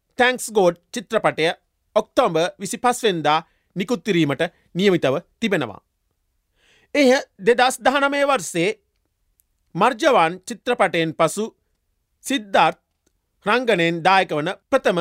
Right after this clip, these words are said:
චිත්‍රපටය බවද ඉන්දිය මාධ්‍ය වාර්තා කර තිබෙනවා.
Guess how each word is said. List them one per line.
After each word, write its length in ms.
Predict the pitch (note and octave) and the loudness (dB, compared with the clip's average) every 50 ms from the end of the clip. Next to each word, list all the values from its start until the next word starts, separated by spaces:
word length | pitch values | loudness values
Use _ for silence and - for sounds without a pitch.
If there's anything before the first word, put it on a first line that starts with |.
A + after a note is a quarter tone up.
| F3+ - | -4 -6
චිත්‍රපටය 580 | - - A#3+ F#3+ - B3+ A#3 A3 F3+ F3+ E3 D#3 | -8 -12 -8 -4 -2 0 0 0 0 0 0 2
බවද 360 | D#3 D3+ D3+ D3 D3+ F#3+ G3 _ _ | 2 2 2 2 0 -4 -8 _ _
ඉන්දිය 360 | - A3 G#3+ G#3+ E3+ F#3 F#3 F3 | -6 -4 -4 -2 2 2 2 2
මාධ්‍ය 460 | E3+ D#3+ D3+ C#3 B2+ C3+ C#3+ D3 E3+ _ _ _ | 2 2 0 0 -2 -4 -6 -6 -8 _ _ _
වාර්තා 380 | - D#3 F3 G3+ G3+ - D#3+ D3+ | -2 0 0 0 2 0 -2 -4
කර 160 | - B2 A#2 D3 - _ _ _ _ _ - | -4 -6 -12 -12 -14 _ _ _ _ _ -8
තිබෙනවා. 380 | A#3 G3 D#3+ A#2+ F#2 D2+ - | -6 -6 -6 -6 -8 -12 -20